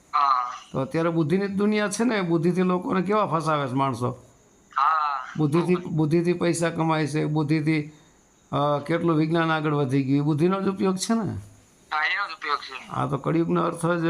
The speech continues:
Speaker 2: બુદ્ધિની દુનિયા થાય. યુગ એટલે દુનિયા અને કળ એટલે બુદ્ધિ. કલયુગનો અર્થ થાય કલ એટલે આવનારો યુગ.
Speaker 1: હા.
Speaker 2: કાંઈ કલયુગ નથી, કાંઈ સતયુગ નથી, કાંઈ દ્વાપર નથી, કાંઈ ત્રેતા નથી.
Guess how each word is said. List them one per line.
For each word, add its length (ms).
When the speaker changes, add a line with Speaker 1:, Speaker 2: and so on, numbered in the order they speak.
Speaker 2:
બુદ્ધિની 380
દુનિયા 380
થાય. 180
યુગ 240
એટલે 200
દુનિયા 560
અને 140
કળ 200
એટલે 200
બુદ્ધિ. 360
કલયુગનો 540
અર્થ 200
થાય 260
કલ 300
એટલે 360
આવનારો 800
યુગ. 360
Speaker 1:
હા. 320
Speaker 2:
કાંઈ 180
કલયુગ 380
નથી, 260
કાંઈ 200
સતયુગ 360
નથી, 300
કાંઈ 180
દ્વાપર 340
નથી, 300
કાંઈ 160
ત્રેતા 360
નથી. 280